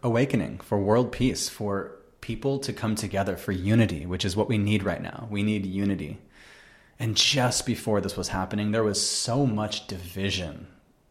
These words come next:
anger, fighting, Democrats, Republicans, yada, yada, all that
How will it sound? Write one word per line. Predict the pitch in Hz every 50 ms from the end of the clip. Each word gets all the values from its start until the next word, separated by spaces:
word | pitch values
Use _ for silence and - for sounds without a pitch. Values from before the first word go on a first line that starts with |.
| _ _ _
anger, | - 87 107 113 113 107 98 95 82 71 69 98 -
fighting, | - - - - - - 98 110 107 98 85 - - - - - - _ - - - - - _ _ _ -
Democrats, | 85 98 101 92 - - - 62 60 - - - - -
Republicans, | - 107 82 - - - 98 101 104 98 85 - 80 78 - - - - - - _ - - - - - - _ _ _ _
yada, | - 104 113 110 107
yada, | 101 90 87 82 85 - -
all | 92 98 123 120 110 101 87
that | 80 73 67 - - - - _